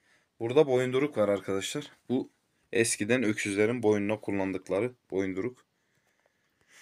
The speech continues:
Bu nenemin kendi ördüğü el emeği, mandallarını koyduğu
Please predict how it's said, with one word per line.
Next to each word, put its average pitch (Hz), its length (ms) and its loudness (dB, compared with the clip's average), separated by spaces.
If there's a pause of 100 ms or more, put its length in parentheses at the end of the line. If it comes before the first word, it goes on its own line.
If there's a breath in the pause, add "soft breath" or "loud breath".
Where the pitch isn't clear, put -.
(380 soft breath)
Bu 120 260 0 (440 soft breath)
nenemin 104 440 2 (1600 loud breath)
kendi 98 300 0
ördüğü 98 480 0 (840 soft breath)
el 104 200 2
emeği, 95 460 -2 (1700)
mandallarını 95 720 0
koyduğu 95 440 -2